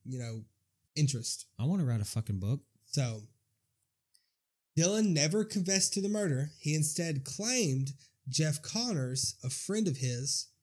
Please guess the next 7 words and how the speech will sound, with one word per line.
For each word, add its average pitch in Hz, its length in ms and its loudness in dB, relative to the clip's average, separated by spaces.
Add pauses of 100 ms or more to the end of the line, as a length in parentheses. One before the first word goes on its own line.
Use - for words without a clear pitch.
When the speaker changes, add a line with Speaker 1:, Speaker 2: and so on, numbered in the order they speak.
(400)
Speaker 1:
was 139 280 2
the 135 80 -2
killer. 117 360 -4 (2250)
That's 139 180 -2
what 143 80 4
he 135 80 6
said. 120 320 0